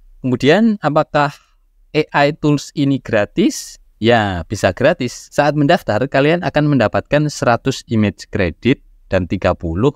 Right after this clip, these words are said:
video credit per bulan. Dan bulan depannya akan refresh lagi. Artinya, setiap bulan kalian bisa membuat sampai seratus gambar dan tiga puluh video. Oh ya, untuk kalian para YouTuber,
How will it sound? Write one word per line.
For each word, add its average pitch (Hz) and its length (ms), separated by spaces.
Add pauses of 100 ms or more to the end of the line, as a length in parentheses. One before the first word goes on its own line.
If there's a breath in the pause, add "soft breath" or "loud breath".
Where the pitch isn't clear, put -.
video 87 420
credit - 480
per - 160
bulan. 104 560
Dan 98 160
bulan 92 240
depannya 98 640
akan 98 400 (160)
refresh 87 480
lagi. 90 800
Artinya, 131 560
setiap 131 400
bulan 113 400
kalian 113 400
bisa 110 400
membuat 98 480
sampai 87 320
seratus 98 480
gambar 98 640 (160)
dan 143 240
tiga 98 240
puluh 87 300
video. 98 680 (320)
Oh 120 160
ya, 95 320 (240)
untuk 131 240
kalian 139 320
para 135 240
YouTuber, 110 640